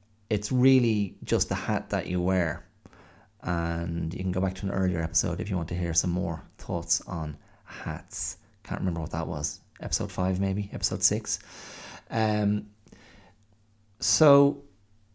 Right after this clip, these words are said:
what I'm trying to sort of scratch at here is somehow the idea of identity, uh, the, the act of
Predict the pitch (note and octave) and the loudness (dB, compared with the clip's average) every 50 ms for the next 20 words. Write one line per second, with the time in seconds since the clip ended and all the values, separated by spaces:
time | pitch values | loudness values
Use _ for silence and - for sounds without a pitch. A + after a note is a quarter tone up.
0 | _ _ - - - - - - - C#3 D3+ C#3 C#3+ - - - - _ _ _ | _ _ -20 -20 -20 -20 -20 -8 0 2 4 4 4 0 -6 -18 -20 _ _ _
1 | _ _ _ _ _ - C#3+ C#3 C3 - - - F3+ G3 A3+ C4 B3+ - G#3 - | _ _ _ _ _ 0 0 0 0 0 2 4 6 6 6 4 2 2 2 4
2 | - F3+ D#3+ C#3+ C3 A2+ F#2+ - - - - - - - - - - C3 A#2+ B2+ | 6 6 6 6 6 4 2 -2 -6 0 4 4 6 6 4 2 2 2 2 2
3 | C3+ C3 - - - B2+ G#2 G2+ G2 - - A2 G#2 G2+ F#2+ E2 D#2+ F2+ F#2+ - | 2 2 0 -2 -2 0 0 0 -2 -2 -2 0 2 2 2 2 0 -2 -4 -8
4 | - - G#2 G#2 G#2 G#3 G2+ G2+ G2+ G2 F#2+ F#2 - - - - - - - - | -6 -2 2 4 6 6 6 6 4 4 2 2 0 -2 -2 -4 -8 -16 -20 -20
5 | - - - - - - _ _ _ _ _ _ _ _ _ _ - - - - | -20 -20 -20 -20 -20 -20 _ _ _ _ _ _ _ _ _ _ -6 0 2 4
6 | - - F#3+ G3+ A3+ A3 F#3 F#3 G3 F#3 E3 D#3 C#3+ C3 A#2+ A2 - - - - | 6 8 8 8 8 8 8 8 8 6 6 6 6 4 4 2 0 -4 -8 -8
7 | B2 - B2+ A#2 A2+ A2+ A2+ - A2+ A2+ G#2+ A2 - - - C3+ C3+ C#3+ D3+ C#3+ | -2 0 2 2 2 2 0 0 0 0 0 0 -2 0 2 4 4 6 4 4
8 | C3+ B2+ B2+ - - B2 A2 G#2 G2+ G2 - - - _ _ - B2 G#2+ F#2 - | 4 2 0 0 0 0 2 2 0 0 -4 -10 -20 _ _ -2 -2 -2 0 0
9 | - A#2+ A2 G#2+ G#2 - G2+ F#2 - A2 G#2 A#2 C#3 - - - _ _ _ _ | 0 2 2 2 2 2 0 0 0 0 -2 -2 -4 -6 -10 -18 _ _ _ _
10 | _ _ _ - - _ - - - A#2+ G#2+ G2+ G2+ G2+ G2+ G2+ G#2 G#2 G2+ G2+ | _ _ _ -20 -16 _ -8 -6 -2 0 2 2 2 2 2 0 0 0 0 0
11 | F#2+ G#2 G#2 - - B2 A#2 A#2 - - - - A2 F#2 - | 0 -2 -4 -4 -2 -2 -2 -2 -2 -4 -4 -4 -4 -4 -6